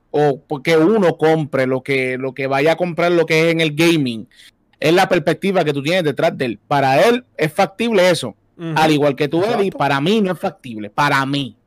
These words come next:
Speaker 1: para mí. Todavía es, yo ahora mismo, aunque tú no lo creas, para, para el Xbox, para las cosas que yo tengo planeado que hacer con Juan, porque de verdad a mí me gusta jugar con él. Este,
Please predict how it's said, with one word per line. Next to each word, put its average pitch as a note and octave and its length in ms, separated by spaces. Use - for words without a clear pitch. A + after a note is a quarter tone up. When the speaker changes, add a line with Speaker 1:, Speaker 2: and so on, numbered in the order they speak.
Speaker 1:
para B2+ 240
mí. A#2 200
Todavía F3 680
es, C#4+ 80
yo E3 180
ahora F#3+ 180
mismo, A#3+ 520
aunque E3+ 280
tú D3 80
no D#3 120
lo E3+ 120
creas, G3 500
para, D3 600
para D3 200
el C#3+ 80
Xbox, F3 600
para D3 160
las C#3+ 140
cosas D#3 260
que E3 120
yo E3+ 100
tengo E3+ 180
planeado D#3+ 320
que - 80
hacer D#3 260
con D3+ 160
Juan, F3+ 200
porque D3+ 260
de C#3+ 120
verdad C#3+ 180
a D3 40
mí E3 80
me D#3+ 80
gusta D3 240
jugar C3+ 280
con B2+ 180
él. E3 280
Este, D#3+ 840